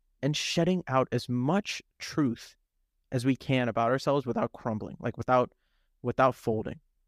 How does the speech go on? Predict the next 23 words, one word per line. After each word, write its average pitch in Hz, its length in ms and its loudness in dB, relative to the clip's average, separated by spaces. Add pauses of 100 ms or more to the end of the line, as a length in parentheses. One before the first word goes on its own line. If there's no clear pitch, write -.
(600)
and 127 140 0
without 123 320 2
giving 110 260 -2
up. - 200 -10 (280)
Because 123 320 2
this - 220 0
is 156 120 0
the 127 80 -2
serious 139 520 0
side, 135 320 2
the 117 40 -2
side 117 300 0
that 117 60 0
can - 100 -6
be 117 140 -2
ugly, 123 260 0
the 113 100 -2
thing 117 200 -2
that 113 100 0
can 117 100 -4
hurt 117 220 0
our 110 80 -2
feelings, 120 420 -2